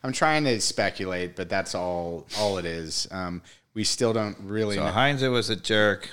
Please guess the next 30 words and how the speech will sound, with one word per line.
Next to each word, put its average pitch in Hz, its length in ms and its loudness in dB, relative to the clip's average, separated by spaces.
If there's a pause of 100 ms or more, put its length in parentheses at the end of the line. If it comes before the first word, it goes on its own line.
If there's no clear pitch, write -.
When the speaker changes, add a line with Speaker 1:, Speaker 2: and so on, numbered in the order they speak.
(160)
Speaker 2:
Joseph 113 380 -2
overreacted. 98 960 0
Heinze 104 240 -4
was 98 140 -6
a 98 60 -8
jerk 92 280 -4
again. 90 380 -4
Joseph 90 320 -2
was 95 160 -6
a 90 60 -10
jerk. 92 320 -2
You 90 80 -4
know, 85 100 -6 (140)
<laughs> - 200 -14
who 151 80 4
Speaker 1:
Yeah, 123 180 4
who, 135 140 6
Speaker 2:
knows, 123 220 2
Speaker 1:
who 147 120 6
Speaker 2:
right? 131 240 6
Speaker 1:
knows? 110 280 0 (420)
Speaker 2:
Right. 95 160 -4
Speaker 1:
Um, 90 340 -6
Speaker 2:
Um, 80 400 -8 (200)
the 160 140 4
interesting 285 460 4
thing, 196 360 4
though, 139 240 8
that 107 160 2
I, 120 220 2